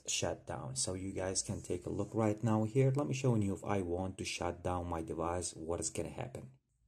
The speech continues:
So you guys can take a look right now that the only message that I have is the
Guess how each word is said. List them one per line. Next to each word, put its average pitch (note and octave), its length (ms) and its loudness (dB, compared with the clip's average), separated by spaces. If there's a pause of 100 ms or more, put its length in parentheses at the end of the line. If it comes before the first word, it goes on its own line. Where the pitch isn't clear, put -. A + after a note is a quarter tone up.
(580)
So F#2+ 200 2
you G#2+ 120 8
guys G#2 240 8
can G#2+ 220 6
take F#2 260 6
a F2 60 0
look G2 320 2
right F#2 320 4
now A2 460 6
that F2+ 380 4
the G#2 140 4
only G2+ 300 8
message G2 360 4
that F#2 120 4
I F#2 120 6
have A#2 500 2
is A2 340 4
the G2 320 -2